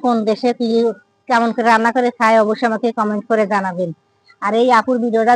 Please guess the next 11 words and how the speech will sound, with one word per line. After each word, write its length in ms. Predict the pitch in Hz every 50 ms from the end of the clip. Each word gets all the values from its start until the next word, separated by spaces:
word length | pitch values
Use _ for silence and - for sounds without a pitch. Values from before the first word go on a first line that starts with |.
| 233
যদি 120 | 240 220 233 214
ভালো 140 | 214 220 233 233
লাগে 180 | 233 220 214 220 208 202
অবশ্যই 320 | 214 226 - - 247 240 233 214
লাইক 160 | 208 427 - _ -
করবেন 260 | 233 220 220 233 220 220
এবং 100 | 220 220 220 208 214
বেশি 140 | 196 - 233 233
বেশি 160 | - - 240 -
শেয়ার 200 | - 233 233 220 214 208 233
করবেন। 320 | 226 220 214 233 247 262